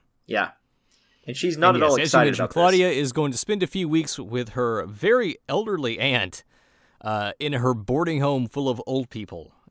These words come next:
Speaker 2: and she is not looking forward to it.
Speaker 1: Yeah, so this has some kind of Frozen Ghost vibes to it, like it's an old house in the woods. Um, not in the woods, but, like, yeah, maybe. It's like
Speaker 2: Yeah, yeah, 'cause they basically live next to a national park.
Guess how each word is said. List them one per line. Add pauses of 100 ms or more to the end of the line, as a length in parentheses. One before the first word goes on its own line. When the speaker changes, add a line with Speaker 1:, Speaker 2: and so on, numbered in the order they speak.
(140)
Speaker 2:
and
she
is
not
looking
forward
to
it. (400)
Speaker 1:
Yeah,
so
this
has
some
kind
of
Frozen
Ghost
vibes
to
it,
like
it's
an
old
house
in
the
woods. (680)
Um, (200)
not
in
the
woods,
but,
like, (440)
yeah, (320)
maybe.
It's
like (440)
Speaker 2:
Yeah, (100)
yeah,
'cause
they
basically
live
next
to
a
national
park.